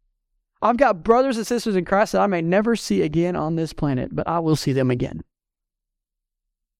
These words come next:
People that I've served side by side with in ministry that have,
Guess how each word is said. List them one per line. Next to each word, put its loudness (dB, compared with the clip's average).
People -2
that 8
I've 2
served 0
side 0
by 2
side -4
with 0
in -2
ministry -2
that -2
have, -10